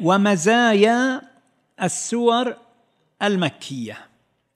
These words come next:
ما هي سمات السور المكية؟ آياتها قصار، السورة كلها قصيرة وآياتها قصار،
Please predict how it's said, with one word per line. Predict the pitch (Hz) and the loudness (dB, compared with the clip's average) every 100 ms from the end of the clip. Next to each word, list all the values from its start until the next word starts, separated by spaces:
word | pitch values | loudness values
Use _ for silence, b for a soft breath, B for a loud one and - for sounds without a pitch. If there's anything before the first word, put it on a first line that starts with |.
| _ _ _ _ _ _ _ _ _ _ _ | _ _ _ _ _ _ _ _ _ _ _
ما | 175 254 | 0 2
هي | 247 226 | 4 4
سمات | - 214 202 185 | 2 -4 -6 -4
السور | 190 - 202 185 180 | -6 -6 -2 -2 -2
المكية؟ | 175 170 165 - 170 165 147 - _ _ _ _ _ _ _ _ 202 | -4 -6 -8 -8 -6 -6 -8 -18 _ _ _ _ _ _ _ _ -4
آياتها | 214 214 196 190 165 180 202 - _ _ _ _ _ | 0 2 2 2 2 0 -4 -14 _ _ _ _ _
قصار، | 202 185 175 160 170 _ _ b b 214 | -6 -6 -6 -8 -10 _ _ b b -4
السورة | 214 - 285 320 320 | -2 -2 2 4 4
كلها | 262 247 240 220 165 190 - _ _ _ _ _ - | 0 0 4 4 4 0 -8 _ _ _ _ _ -2
قصيرة | 185 - 208 180 165 151 - _ _ _ _ _ - | -2 0 0 2 0 -4 -16 _ _ _ _ _ -2
وآياتها | 208 226 220 220 214 208 185 202 | 0 4 4 4 4 2 2 2
قصار، | 196 190 - 185 175 | -2 -2 0 0 0